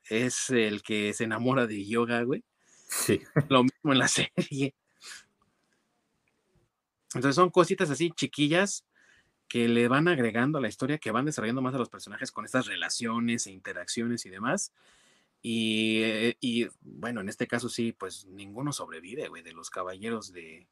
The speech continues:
Speaker 1: de Odín. A todos se
Speaker 2: Sí,
Speaker 1: los
Speaker 2: ese, ese es una lástima, pero, pues, bueno, a fin de cuentas era, era relleno.
Speaker 1: Pues es que, sí, güey, pues es que no, no los podían tener porque son... Es-, esos güeyes no valen <laughs> nada.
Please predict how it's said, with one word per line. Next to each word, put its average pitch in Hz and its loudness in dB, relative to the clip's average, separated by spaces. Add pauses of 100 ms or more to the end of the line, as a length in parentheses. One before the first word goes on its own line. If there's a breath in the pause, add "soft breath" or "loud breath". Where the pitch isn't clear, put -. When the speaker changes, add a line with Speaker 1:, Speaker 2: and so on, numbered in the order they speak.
(380)
Speaker 1:
de 95 -4
Odín. 113 -2 (880)
A - -8
todos 120 -2
se 110 4
Speaker 2:
Sí, 101 6
Speaker 1:
los 107 6
Speaker 2:
ese, 113 2
ese 120 -2
es - -8
una 98 -2
lástima, 85 -4 (120)
pero, - 6
pues, - -4
bueno, 123 4
a 92 -4
fin 117 -4
de 101 0
cuentas - -8
era, 80 -6 (1400)
era 101 4
relleno. 92 -4 (800)
Speaker 1:
Pues - -2
es - -8
que, 240 2
sí, 135 4
güey, 113 2
pues 107 -6
es 185 -4
que - 0
no, 196 4
no 196 0 (100)
los 214 0
podían 170 2
tener 170 0
porque - -8
son... 139 2 (1080)
Es-, 135 -6
esos 143 0
güeyes 131 0
no 123 0
valen 107 0
<laughs> - -2
nada. - 4